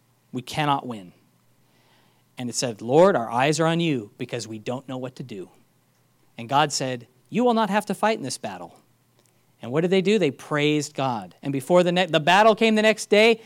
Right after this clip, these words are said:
they sent the worshipers out first, praising God. And then they, God defeated their enemies before them, and they ended up spending three days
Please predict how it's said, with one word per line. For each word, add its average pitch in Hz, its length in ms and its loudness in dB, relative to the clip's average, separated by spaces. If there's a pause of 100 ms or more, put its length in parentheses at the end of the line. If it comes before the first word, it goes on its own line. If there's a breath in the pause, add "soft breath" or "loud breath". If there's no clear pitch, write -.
(120)
they 185 140 4
sent 220 300 2
the 202 80 4
worshipers 202 600 4
out 190 200 4
first, 190 400 4
praising 180 540 4
God. 147 400 2 (640 soft breath)
And 170 80 0
then 214 80 4
they, 196 280 2 (280 soft breath)
God 180 460 8 (260)
defeated 214 400 0
their 233 140 6
enemies 233 260 2
before 226 400 6
them, 320 340 4
and 180 220 2
they 175 300 6
ended 202 260 2
up 190 160 2
spending 185 380 0
three 277 400 0
days 170 560 2